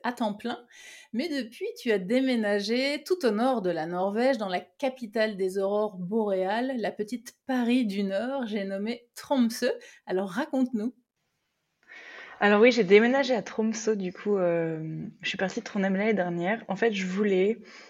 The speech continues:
Speaker 2: me rapprocher de la nature à la fois géographiquement et aussi dans mon mode de vie. Alors, euh, on en avait déjà parlé, euh, pendant le premier épisode, que
Speaker 1: C'est vrai.
Speaker 2: la vie à Trondheim, on était proche de la nature, et cetera, mais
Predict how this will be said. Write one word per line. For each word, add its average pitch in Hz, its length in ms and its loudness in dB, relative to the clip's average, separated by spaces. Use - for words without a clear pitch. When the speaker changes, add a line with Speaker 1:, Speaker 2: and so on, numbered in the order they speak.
Speaker 2:
me 190 60 -2
rapprocher 202 460 4
de 185 80 0
la 185 80 0
nature 190 600 0
à 180 40 0
la 185 120 0
fois 196 300 -2
géographiquement 196 720 0
et 214 120 0
aussi 185 240 -4
dans 190 140 -2
mon 175 160 0
mode 175 220 0
de 180 100 0
vie. 156 240 -4
Alors, 180 220 2
euh, 165 200 4
on 180 180 0
en 175 80 4
avait 175 160 4
déjà 180 160 6
parlé, 185 380 2
euh, 170 280 2
pendant 175 160 -2
le 170 80 -4
premier 170 320 -2
épisode, 185 540 0
que 170 200 -4
Speaker 1:
C'est 190 120 -6
vrai. 185 200 -6
Speaker 2:
la 196 80 4
vie 185 140 6
à 160 80 10
Trondheim, 202 480 4
on 190 80 4
était 175 180 -2
proche 180 300 -4
de 180 80 2
la 170 100 2
nature, 175 280 -2
et 190 100 -2
cetera, 185 420 0
mais 196 300 0